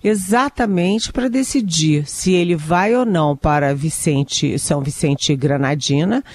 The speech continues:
que é uma ilha, eh, enfim, são ilhotas ali, eh, do Caribe, onde está previsto o encontro entre os presidentes da Guiana e os,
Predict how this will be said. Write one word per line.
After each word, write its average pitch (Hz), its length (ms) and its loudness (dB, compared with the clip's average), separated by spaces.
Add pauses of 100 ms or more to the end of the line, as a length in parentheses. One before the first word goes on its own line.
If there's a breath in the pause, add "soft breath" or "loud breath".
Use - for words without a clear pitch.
(300 loud breath)
que 156 220 0
é 147 120 2
uma 143 360 0
ilha, 147 540 2 (360 loud breath)
eh, 147 380 2
enfim, 165 380 0
são 151 360 0
ilhotas 151 760 2
ali, 139 360 -2 (360 loud breath)
eh, 143 720 0
do 139 540 0
Caribe, 214 760 2 (480 loud breath)
onde 175 540 2
está 175 340 2
previsto 180 640 0
o 208 60 4
encontro 156 840 2
entre 139 340 -2
os 139 140 -2
presidentes 160 640 0
da 160 140 0
Guiana 240 600 2
e 226 160 2
os, - 140 0